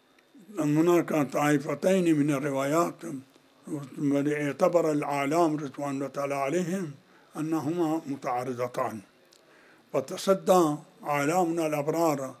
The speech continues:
منذ القديم بل في علاج هاتين الطائفتين. ودخل غمار هذا البحث علماؤنا الأبرار صاحب الحدائق ومن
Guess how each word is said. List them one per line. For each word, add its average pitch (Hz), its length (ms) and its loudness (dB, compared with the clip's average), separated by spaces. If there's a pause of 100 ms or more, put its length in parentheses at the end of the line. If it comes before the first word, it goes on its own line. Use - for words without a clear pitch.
منذ 143 260 -2
القديم 139 760 0 (440)
بل 165 480 4 (180)
في 156 400 0 (120)
علاج 143 560 0
هاتين 143 840 -4 (260)
الطائفتين. 131 840 -4 (1600)
ودخل 143 1400 4 (480)
غمار 147 640 4
هذا 165 400 0
البحث 160 540 -2 (580)
علماؤنا 147 840 0
الأبرار 156 680 0 (340)
صاحب 143 380 -2
الحدائق 147 680 -2
ومن 131 520 -6